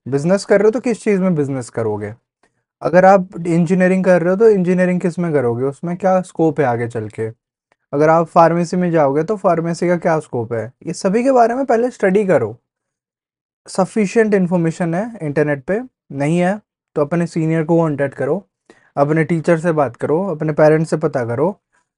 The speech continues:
अपने भाई बहन से पता करो, YouTube में देखो, अ, वेबसाइट्स पे जाके पढ़ो, तो रिसर्च करो।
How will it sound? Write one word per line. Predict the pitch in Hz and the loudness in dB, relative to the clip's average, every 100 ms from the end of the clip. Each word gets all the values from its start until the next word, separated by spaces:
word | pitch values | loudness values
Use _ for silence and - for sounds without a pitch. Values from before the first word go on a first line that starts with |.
| _ - | _ -6
अपने | 147 156 | -2 0
भाई | 147 147 147 | 0 2 2
बहन | 151 151 | 0 -2
से | 147 | -4
पता | 139 117 | -4 -6
करो, | 123 151 | -4 0
YouTube | 175 170 165 170 | 2 2 2 -2
में | 165 | -2
देखो, | 139 113 - 160 208 _ _ _ _ _ _ _ - | -4 -4 -4 -4 -6 _ _ _ _ _ _ _ -12
अ, | 147 131 | -6 -4
वेबसाइट्स | 131 151 - 165 160 - | -4 -4 0 0 0 -4
पे | 170 | -4
जाके | 147 139 - | 0 0 -2
पढ़ो, | 123 139 120 202 _ _ _ _ _ _ - | -6 -2 -2 -4 _ _ _ _ _ _ 2
तो | 226 | 4
रिसर्च | 190 165 190 160 | 4 4 2 2
करो। | - 117 95 | -4 -4 -6